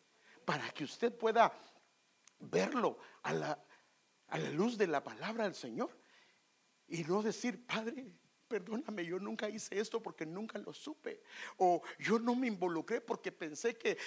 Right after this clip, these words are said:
con solamente diezmar y ofrendar era suficiente". No, no, no, no. Por eso el Señor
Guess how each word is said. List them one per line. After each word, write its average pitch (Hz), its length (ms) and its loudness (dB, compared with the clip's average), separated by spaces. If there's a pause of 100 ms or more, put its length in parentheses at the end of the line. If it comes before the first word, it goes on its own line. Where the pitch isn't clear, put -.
(120)
con 165 360 2 (120)
solamente 220 720 0
diezmar 160 440 0
y 214 60 -4
ofrendar 180 440 -2
era 220 160 0
suficiente". 147 640 -10 (160)
No, 120 200 -4 (500)
no, 120 300 -10 (420)
no, 123 220 -16 (280)
no. 92 200 -20 (1000)
Por 123 180 -8
eso 165 340 -4 (600)
el 147 160 -4
Señor 135 680 -6